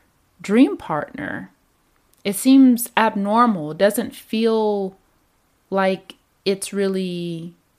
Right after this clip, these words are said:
comfortable for you. And our brain hates change. It hates change. It's like, "Whoa, a nice person, not only a nice person, but a nice person that looks good,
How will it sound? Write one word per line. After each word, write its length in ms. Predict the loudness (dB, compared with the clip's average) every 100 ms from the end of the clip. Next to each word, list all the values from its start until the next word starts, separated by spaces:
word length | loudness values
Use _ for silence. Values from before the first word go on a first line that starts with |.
| _
comfortable 580 | -2 0 0 -2 -6 -8
for 240 | -8 -10
you. 480 | -8 -8 -8 -10 -14 -18 _ _ -20 -20 _
And 640 | -2 0 0 -2 -4 -6 -10 _ _ _ _ _ _ 0
our 200 | 2 2
brain 440 | 0 0 2 0
hates 340 | -2 -4 -6
change. 680 | -2 2 2 0 -4 -8 -16 _ _ _ _ _ _ -2
It 160 | 0
hates 380 | 2 0 0 -4
change. 600 | -10 -10 -12 -14 -18 -20 _ _ _
It's 160 | -4 2
like, 160 | 2 4
"Whoa, 880 | 6 8 8 6 4 0 -4 -10 _ _ _ -4
a 80 | 0
nice 440 | 2 2 2 0
person, 720 | -8 0 2 2 0 -2 -2 -4
not 220 | 0 2
only 240 | 4 4 2
a 60 |
nice 360 | 0 0 0 -4
person, 560 | -2 -2 -2 -4 -4
but 140 | -2 -2
a 40 |
nice 300 | 0 0 -2
person 380 | -2 -4 -2 -2
that 140 | -2 -2
looks 360 | -2 -2 -8
good, 460 | -4 0 2 2